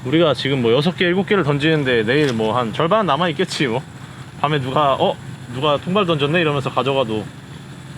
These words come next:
그리고 저희가 한 삼십 분 정도는 여기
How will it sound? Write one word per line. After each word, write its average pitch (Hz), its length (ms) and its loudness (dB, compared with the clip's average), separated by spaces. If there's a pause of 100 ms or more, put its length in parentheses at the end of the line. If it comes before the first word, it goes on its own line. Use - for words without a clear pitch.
(720)
그리고 143 240 0
저희가 151 440 4
한 151 120 0
삼십 214 340 0
분 214 140 2
정도는 170 520 2
여기 117 440 0